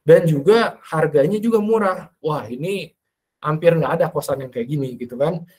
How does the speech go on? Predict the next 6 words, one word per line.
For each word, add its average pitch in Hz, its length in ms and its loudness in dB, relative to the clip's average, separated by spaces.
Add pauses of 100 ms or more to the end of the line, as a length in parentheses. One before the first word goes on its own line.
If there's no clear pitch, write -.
(100)
Tapi, 214 480 0 (400)
u-, 185 240 -4 (160)
untuk, 214 480 6 (880)
eh, 175 240 2
strategi 165 480 0
awal 190 480 0